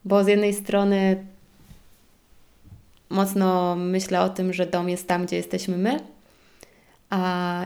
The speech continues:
i ten dom budujemy sobie w miejscach, do których przybywamy i pamiętam, że jak rozmawialiśmy o tym,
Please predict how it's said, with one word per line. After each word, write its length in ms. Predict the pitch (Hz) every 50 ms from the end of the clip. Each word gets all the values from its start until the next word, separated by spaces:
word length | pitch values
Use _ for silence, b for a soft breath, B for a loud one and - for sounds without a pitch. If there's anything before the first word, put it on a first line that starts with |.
| -
i 100 | - 196
ten 480 | 190 196 202 190 190 185 185 180 175 165
dom 400 | 185 180 180 175 175 175 175 170 -
budujemy 460 | 190 190 185 180 175 175 170 175 180
sobie 240 | - - 185 180 180
w 60 | 180
miejscach, 520 | 185 175 175 185 180 - - 170 170 175
do 100 | 175 180
których 260 | 180 - 180 180 180 -
przybywamy 480 | - 190 175 180 175 180 175 185 185
i 40 | 180
pamiętam, 460 | - 170 170 170 175 175 175 165 165
że 100 | 165 170
jak 140 | 170 - -
rozmawialiśmy 680 | - 170 180 175 165 165 175 175 175 - - 175 -
o 60 | -
tym, 280 | - - 165 160 156